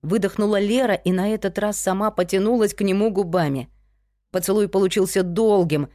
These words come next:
и они оторвались друг от друга, лишь когда стало не хватать дыхания. «К тебе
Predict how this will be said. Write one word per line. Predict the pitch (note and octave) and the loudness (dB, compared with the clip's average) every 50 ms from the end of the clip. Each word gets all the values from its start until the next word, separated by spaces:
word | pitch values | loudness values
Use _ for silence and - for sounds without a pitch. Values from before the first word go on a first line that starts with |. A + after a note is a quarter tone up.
| _ _ _ _ _ _ _ | _ _ _ _ _ _ _
и | - E3+ E3+ | -4 -2 -2
они | E3+ F3+ F#3+ G#3 G#3+ | -2 -2 -2 -2 -2
оторвались | - F3+ F3 F#3+ F#3+ F#3+ G3+ G3+ A3+ A3 F3+ | -2 -2 -2 -2 0 0 0 0 0 0 0
друг | E3 G3 G#3+ G#3 - | 0 0 -2 0 0
от | G3+ F#3 F3+ F3+ | 0 0 0 -2
друга, | G#3 A#3 C4 B3 F#3+ F3+ | -2 0 0 0 2 2
лишь | F3+ F3+ F#3 - | 2 2 0 0
когда | - F#3+ F3+ F3 F3 G3+ G3 | -2 -4 -4 0 -2 -2 -2
стало | - - - - A3 A3+ A3+ G#3+ | -2 -6 -4 -2 -2 -2 0 -2
не | G#3+ G#3 F#3 | -2 -2 -2
хватать | - - F#3 F3+ - G3+ G3+ F#3+ F3+ | -2 -2 -4 -2 0 -2 -4 -2 -2
дыхания. | E3+ F#3+ F3+ - E3+ D#3 C#3+ C3 A#2+ B2 A#2 G#2 A#2+ - _ _ _ _ _ _ _ _ _ _ _ _ _ _ _ _ _ | -4 -6 -4 -2 -2 -2 -2 -2 -4 -6 -8 -8 -12 -14 _ _ _ _ _ _ _ _ _ _ _ _ _ _ _ _ _
«К | _ - | _ -8
тебе | - F#3+ F3+ E3 F#3+ G#3+ G#3 | -2 -2 0 0 0 -2 -2